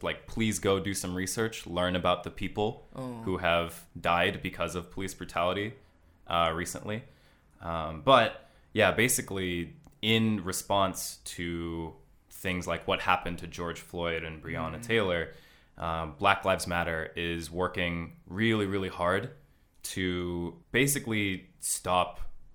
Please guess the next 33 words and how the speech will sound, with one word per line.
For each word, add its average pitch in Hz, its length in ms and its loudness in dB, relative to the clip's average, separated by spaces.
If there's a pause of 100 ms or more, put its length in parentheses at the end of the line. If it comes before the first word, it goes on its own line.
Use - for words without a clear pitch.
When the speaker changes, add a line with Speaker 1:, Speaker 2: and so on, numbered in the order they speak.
(140)
Speaker 1:
police 92 300 0
brutality 82 720 -4 (260)
because 85 280 -4
it 90 80 -4
happens 95 800 0 (360)
so 104 400 6
much, 92 600 0
unfairly 95 640 0
targets 87 680 -2 (240)
people 98 240 -4
of 85 60 -6
color 117 300 4
and 95 100 0
especially 87 460 -4
Black 80 280 -6
people. 80 420 -10 (440)
Speaker 2:
Mm. 85 60 -4
Speaker 1:
Um, 80 500 -2 (140)
and 160 200 4
of 143 140 -2
course, - 540 2
they 127 120 4
don't 135 180 6
want, 117 240 6 (280)
like, 104 180 0
we 120 120 4
don't 131 180 6
want 98 240 2 (200)
police 101 240 -2
brutality 90 500 0
to 90 120 -4
happen 85 520 -2
to 82 680 -8